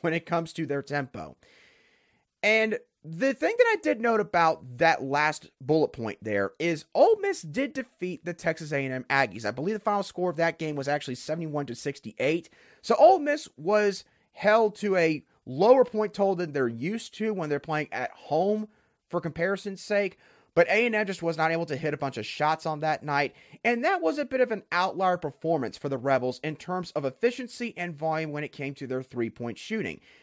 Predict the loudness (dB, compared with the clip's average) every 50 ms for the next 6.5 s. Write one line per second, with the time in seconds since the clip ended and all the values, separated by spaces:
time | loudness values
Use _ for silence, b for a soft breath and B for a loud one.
0 | b b -4 2 4 4 4 4 2 0 0 0 0 0 0 0 -2 -4 0 4
1 | 4 6 6 4 2 -2 -4 -4 -4 -6 -6 -6 -6 -6 -6 -6 -8 -10 -10 -8
2 | -6 -6 -6 -6 -4 0 0 0 2 0 -2 -6 -6 -6 -6 -6 -6 -6 -6 -8
3 | -8 -8 -8 -4 0 0 0 0 0 -6 -10 -4 0 2 4 6 6 4 4 b
4 | b b b b b _ -10 -4 -2 0 0 0 0 0 0 0 0 -2 -4 -6
5 | -8 -6 -6 -6 -6 -6 -8 -10 -10 -10 -6 0 2 2 2 2 -2 -6 -10 -8
6 | -6 -6 -6 -6 -6 -8 -12 -14 b